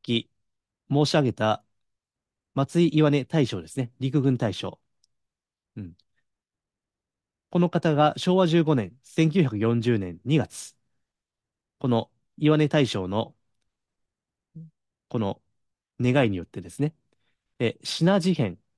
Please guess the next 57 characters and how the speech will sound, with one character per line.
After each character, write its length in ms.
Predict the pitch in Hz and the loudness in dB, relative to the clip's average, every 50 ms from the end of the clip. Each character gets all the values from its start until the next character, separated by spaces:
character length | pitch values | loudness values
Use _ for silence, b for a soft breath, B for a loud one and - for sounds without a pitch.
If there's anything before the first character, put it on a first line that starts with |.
| _ | _
で 80 | - 110 | -18 -14
す 100 | - - | -10 -8
ね。 120 | 131 120 - _ _ - | -8 -8 -10 _ _ -20
支 180 | - - - 170 | -10 -4 0 0
那 120 | 175 180 | 0 2
事 120 | 185 208 | 0 0
変 220 | 175 160 143 131 131 | 0 2 2 2 2
で 120 | 139 151 | 2 2
の 200 | 135 107 98 _ _ _ _ _ - | 2 0 -2 _ _ _ _ _ -4
日 200 | 147 180 202 _ _ _ | -2 -2 -2 _ _ _
中 260 | - - 127 113 110 | -2 0 0 2 2
両 240 | 107 139 175 185 160 | 2 2 2 2 2
軍 220 | 123 117 107 101 | 0 -2 -2 -2
の 120 | 104 110 117 | -4 -6 -6
戦 300 | 113 - 139 147 160 151 | -4 -2 0 0 0 0
没 180 | 143 156 143 - | 0 -2 -4 -4
者 180 | - - 101 95 | -6 -4 -2 0
を 220 | 101 113 - - _ _ _ _ _ _ _ _ _ _ _ _ _ _ _ - | 0 -2 -4 -6 _ _ _ _ _ _ _ _ _ _ _ _ _ _ _ 0
恩 240 | - 175 214 208 175 | 2 4 4 4 2
親 440 | - - - - 127 110 95 85 - _ _ - | 0 -4 -4 -2 -2 -2 -2 -6 -10 _ _ -6
平 360 | 110 120 120 127 127 123 123 | -2 0 2 2 0 0 -2
等 400 | - - 123 117 110 110 - _ _ _ _ _ _ _ _ _ _ _ - | -2 0 2 2 2 2 -2 _ _ _ _ _ _ _ _ _ _ _ -2
に 220 | 139 147 - _ _ _ _ _ _ _ _ - | -2 -2 -2 _ _ _ _ _ _ _ _ -6
等 100 | - 139 127 | -4 -4 -4
し 120 | - - | -4 -6
く、 200 | - - - - _ _ _ _ _ _ _ _ _ _ _ _ _ _ _ | -12 -12 -14 -14 _ _ _ _ _ _ _ _ _ _ _ _ _ _ _
ま 80 | - 131 | -6 -4
あ、 20 | |
弔 140 | - - 147 147 160 175 160 117 | 0 2 2 4 4 4 2 2
う、 120 | 98 - _ _ _ _ _ _ _ _ _ - | 0 -6 _ _ _ _ _ _ _ _ _ 0
供 100 | - 180 | 2 2
養 100 | 135 107 | 2 2
す 120 | - - | 0 -2
る 80 | 113 110 | -4 -2
た 100 | - 107 | -2 -4
め 100 | 98 95 | -4 -2
に 200 | 98 117 - - _ | -4 -4 -4 -6 _
建 120 | - 123 107 | -6 -4 0
て 80 | 143 | 0
ら 40 | 131 | 0
れ 60 | 117 | 0
た 120 | - 107 95 | 0 -4 -6
も 100 | 92 98 | -6 -6
の 100 | 95 87 | -8 -10
だ 60 | 82 | -10
と。 200 | - - 113 - _ _ _ _ b b b b b b b b b b | -12 -14 -16 -16 _ _ _ _ b b b b b b b b b b
で、 120 | - 147 135 | -4 -4 -2
こ 140 | - 151 | 0 2
の 160 | 147 147 - _ | 0 0 0 _
恩 260 | - 190 220 233 214 175 | 2 4 4 6 4 2
親 420 | - - - 131 110 98 90 78 - | 0 -2 0 0 0 0 -4 -6 -2
平 300 | 113 123 131 143 139 131 | 0 2 4 4 4 2
等 220 | 120 127 127 123 | 2 0 0 -2
と 120 | - - 123 | -2 -2 -4
い 40 | |
う 20 | 117 | -4
思 40 | 107 | -4